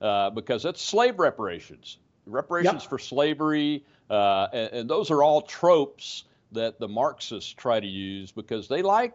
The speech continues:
Speaker 1: the Marxism, the, you know, the incubation of it likes instability in society, and they have to change that and break that society down in order to start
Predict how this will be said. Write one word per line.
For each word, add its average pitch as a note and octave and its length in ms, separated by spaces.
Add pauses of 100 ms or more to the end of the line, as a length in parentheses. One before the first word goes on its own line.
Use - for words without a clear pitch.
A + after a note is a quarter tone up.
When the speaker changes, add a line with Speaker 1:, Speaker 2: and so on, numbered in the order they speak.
(140)
Speaker 1:
the C#3 140
Marxism, D#3+ 1080 (100)
the, B2+ 380
you B2 120
know, A2+ 160
the A2 200
incubation A#2+ 640
of A2 80
it A2+ 100
likes C3+ 600 (300)
instability B2 920
in E2+ 80
society, F#2 800 (280)
and G#2 160
they A2 120
have C3+ 260
to D#3+ 100
change D#3 760
that F2+ 380
and F#2+ 180
break A2 360
that B2+ 220
society A#2+ 600
down C3 400
in G#2 100
order G#2 360
to F#2 80
start - 380